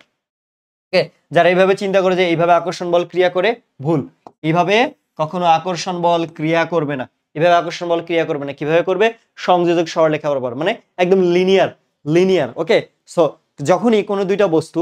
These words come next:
কোনো দুইটা বস্তু যখনই বলবে যে এইখানে একটা বস্তু আর হচ্ছে তোমার, হুম, আহ, কোথায় বলবে? এই জায়গায় একটা বস্তু বলবে, so কখনোই উল্টা দিক দিয়ে ঘুরে আসা যাবে না। দুইটা বস্তু যদি বলে তাহলে কি করতে হবে? লিনিয়ার, এরকম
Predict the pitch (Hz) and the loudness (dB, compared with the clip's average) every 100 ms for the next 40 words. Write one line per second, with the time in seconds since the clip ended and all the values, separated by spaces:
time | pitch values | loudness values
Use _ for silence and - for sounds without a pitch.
0 | 175 196 180 185 175 151 - 147 156 160 | -4 -4 -2 0 0 -2 -6 -6 -6 -4
1 | 185 196 196 _ - 175 175 180 165 170 | -4 -4 -6 _ -2 0 2 2 0 -2
2 | 165 _ - 190 208 196 202 220 190 190 | -6 _ -2 0 0 -2 -2 0 0 -2
3 | - 220 254 285 _ 156 160 170 165 175 | -2 -6 -6 -8 _ -4 0 0 -2 -4
4 | 170 170 165 _ _ _ _ _ _ 202 | 0 -2 -4 _ _ _ _ _ _ -8
5 | 151 - _ _ - 147 151 170 170 151 | -8 -10 _ _ -8 -6 -4 -2 -2 -2
6 | 156 190 190 185 180 185 156 151 160 143 | -2 0 2 2 0 -2 -4 -6 -6 -6
7 | 135 190 254 _ - 175 196 196 226 226 | -2 -2 -4 _ -8 -2 0 0 0 -2
8 | 220 202 190 214 202 190 175 185 185 170 | -4 -4 0 0 0 0 0 0 0 -4
9 | 160 156 175 131 156 170 165 160 160 165 | -6 -6 -10 -6 0 0 0 -4 -4 -2
10 | 156 160 202 165 165 185 190 202 214 175 | 0 0 0 -2 -2 -6 -6 -4 -2 0
11 | 147 147 131 - _ 147 143 131 | 0 -2 -4 -10 _ -10 -10 -10